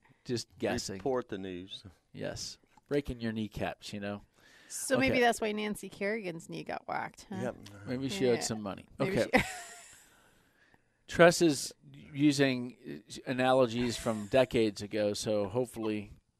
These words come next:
Speaker 3: I know.
Speaker 1: you're not know your history. Okay, so, all right. Back to the question here.
Speaker 3: Yeah.
Speaker 1: They already own a condo, which is a trick in itself, getting a condo loan, because you have to go through the condo association. You gotta get,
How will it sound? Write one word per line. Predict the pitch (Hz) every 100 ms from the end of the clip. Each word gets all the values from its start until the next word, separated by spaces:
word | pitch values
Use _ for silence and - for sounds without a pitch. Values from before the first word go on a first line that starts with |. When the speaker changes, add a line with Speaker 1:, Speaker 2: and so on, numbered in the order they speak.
| _
Speaker 3:
I | 247 226
know. | 220 - - - 240 _ -
Speaker 1:
you're | - 110 107 - - -
not | 98 - -
know | 101
your | 98
history. | 95 101 - - 104 - - - 143
Okay, | 135 156 135
so, | - - 143 127 117 - - - -
all | 151 180
right. | 156 110 _ _ _ _ _ _ _ _ _ _ _ _ _ 147
Back | 135 170 170
to | 156
the |
question | 139 139 113 - 110
here. | 107 98 - _ _ _
Speaker 3:
Yeah. | 254 208 185 - _ _ _ 151
Speaker 1:
They | 143 175 214 208
already | 165 165 160
own | 139 135
a |
condo, | - 123 117 98 87 85 _
which | - 120
is | 131 113
a | 127 120 113
trick | - 139 120
in | 107
itself, | - - 107 92 -
getting | - 101 98
a |
condo | - 104 101 98 92
loan, | 90 95 98
because | 101 101 98 95
you | 104
have | 95
to |
go | 98 104
through | 92
the | 98
condo | - 98 101 101
association. | 98 - 107 - 104 104 101 - 104 101
You | 101
gotta | 101 101
get, | 104 98